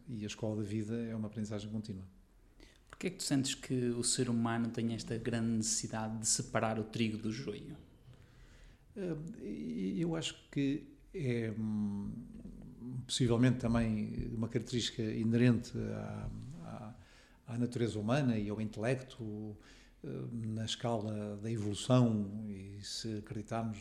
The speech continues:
Speaker 1: eh, eu acredito na, na, na, no evolucionismo, digamos assim, na teoria do Darwin, ehm,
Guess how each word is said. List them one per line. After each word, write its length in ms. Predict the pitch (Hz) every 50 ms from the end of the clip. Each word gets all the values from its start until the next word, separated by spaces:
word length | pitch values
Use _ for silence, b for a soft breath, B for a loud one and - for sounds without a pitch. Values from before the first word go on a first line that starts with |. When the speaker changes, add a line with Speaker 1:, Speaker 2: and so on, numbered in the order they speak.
| 95 104
Speaker 1:
eh, 460 | 104 110 110 110 113 117 110 110 104
eu 120 | 101 101 101
acredito 400 | 101 - 98 104 110 107 - -
na, 120 | 120 117 113
na, 220 | 113 113 110 113
na, 220 | 113 110 113 120 123 B B B B B B B B B -
no 220 | 127 110 110 113
evolucionismo, 1040 | 113 104 101 107 104 - - 117 117 120 117 104 92 98 101 104 104 101 101 101 98
digamos 260 | 95 98 101 104 104
assim, 200 | 104 101 - 123
na 100 | 117 110
teoria 280 | 107 - 110 107 110 107
do 180 | 104 107 107 104
Darwin, 520 | 110 113 110 113 117 117 120 117 113 110 B B B B B B B B B B -
ehm, 760 | 135 120 117 113 110 110 110 113 113 110 110 117 127 131 -